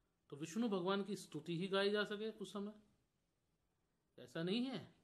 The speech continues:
जमाई को उस समय,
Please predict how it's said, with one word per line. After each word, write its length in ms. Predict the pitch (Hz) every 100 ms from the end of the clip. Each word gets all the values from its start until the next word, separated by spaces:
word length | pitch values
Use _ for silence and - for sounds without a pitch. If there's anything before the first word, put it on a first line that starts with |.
| _ _ _ _ _ _ _ 127
जमाई 320 | 165 180 233
को 500 | 240 208 220 240 240 - - _ _ -
उस 200 | 202 -
समय, 480 | 220 240 247 175